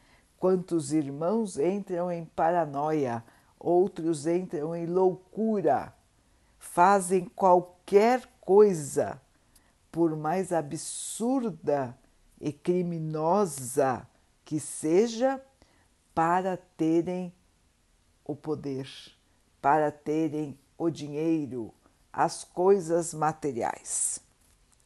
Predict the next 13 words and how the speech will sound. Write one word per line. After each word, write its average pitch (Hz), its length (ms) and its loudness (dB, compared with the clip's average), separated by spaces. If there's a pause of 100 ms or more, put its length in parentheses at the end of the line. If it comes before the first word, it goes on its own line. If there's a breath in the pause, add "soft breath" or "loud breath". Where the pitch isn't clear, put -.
(880 loud breath)
E 156 120 -4
nós 165 420 -2
vemos 165 460 -2
esse 151 280 -4
tipo 156 460 -8
de 143 180 -8
doença 147 1000 -2 (640 soft breath)
cada 165 400 -4
vez 160 380 -4
mais 214 240 -10
frequente 208 640 -6
no 226 120 -8
mundo. 202 420 -10